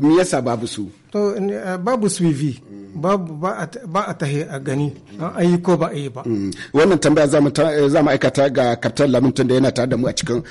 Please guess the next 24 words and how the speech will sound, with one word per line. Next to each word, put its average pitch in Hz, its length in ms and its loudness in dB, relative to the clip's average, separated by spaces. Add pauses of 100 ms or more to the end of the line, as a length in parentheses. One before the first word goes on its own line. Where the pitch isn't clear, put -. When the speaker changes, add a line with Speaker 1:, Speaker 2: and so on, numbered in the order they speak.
(160)
Speaker 1:
wannan, 131 300 4 (180)
um, 117 160 -2
Speaker 2:
Ina, 208 180 2
Speaker 1:
eh, 254 220 0
Speaker 2:
ina 240 160 6
zuwa. 170 260 0
Speaker 1:
mm. 113 260 0 (340)
Speaker 2:
Environment 214 680 2
suna 208 280 0
da, 175 300 -10
suna 196 320 2
da 165 100 -6
labari 165 420 -2
ko 190 220 -6
ina, 165 180 -4
amma 190 220 0
suna 185 260 -2
fari 156 280 -6
ba 165 160 -2
su 165 160 -10
da 139 100 -6
moyen 151 320 -4
de 139 100 -6
déplacement. 131 600 -14